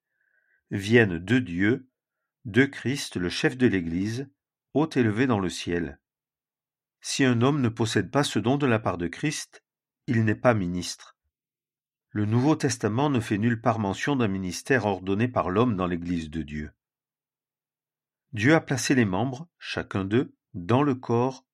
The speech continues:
comme il l'a voulu. Un Corinthiens douze, verset dix-huit. À chacun de nous, la grâce a été donnée selon la mesure du don de Christ. C'est pourquoi il dit, «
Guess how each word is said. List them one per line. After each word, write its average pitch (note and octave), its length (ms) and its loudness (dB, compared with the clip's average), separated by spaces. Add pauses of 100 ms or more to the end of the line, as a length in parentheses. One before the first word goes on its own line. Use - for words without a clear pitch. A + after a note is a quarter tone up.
(140)
comme D3+ 240 2
il B2+ 180 4
l'a G2 100 2
voulu. E2+ 460 -4 (720)
Un A2 100 -4
Corinthiens F#2 420 -6
douze, A#2+ 220 -2
verset A2+ 260 -4
dix-huit. E2+ 480 -8 (960)
À A#2 140 0
chacun D3+ 380 -2
de A#2 120 0
nous, B2 140 2
la B2+ 160 2
grâce B2+ 300 -2
a G#2 60 4
été G2 220 -2
donnée A2 340 2
selon G2+ 320 -4
la F2+ 120 -2
mesure B2 400 0
du F#2 120 -4
don B2 140 2
de A2+ 120 0
Christ. - 560 -12 (680)
C'est - 200 -4
pourquoi B2+ 540 0
il F#2+ 260 -4
dit, « B2 260 -8